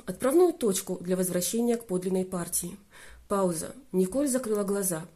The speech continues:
абстрагировалась от всего и вновь заиграла. Мягко, не сбавляя темп, словно феникс возрождала из пепла любовь к музыке. С каждой нотой мелодия становилась все беспокойнее. Сцена погружалась во тьму.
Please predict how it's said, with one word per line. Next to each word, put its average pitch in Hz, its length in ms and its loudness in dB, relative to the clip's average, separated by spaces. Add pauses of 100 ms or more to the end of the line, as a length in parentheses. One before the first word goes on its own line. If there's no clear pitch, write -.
(400)
абстрагировалась 320 680 4
от 294 80 2
всего 302 280 4
и 254 140 -2
вновь 202 300 2
заиграла. 214 500 0 (580)
Мягко, 190 500 -2 (140)
не 196 120 2
сбавляя 220 420 2
темп, 175 400 -6 (120)
словно 269 380 2
феникс 269 540 2
возрождала 196 580 0
из 185 120 4
пепла 269 340 -4
любовь 185 340 -2
к - 100 -12
музыке. 185 440 -4 (560)
С - 100 -4
каждой 302 320 2
нотой 285 320 2
мелодия 214 380 4
становилась 190 520 2
все - 160 0
беспокойнее. 180 760 -4 (420)
Сцена 202 380 2
погружалась 190 560 0
во 202 80 -4
тьму. 185 320 -4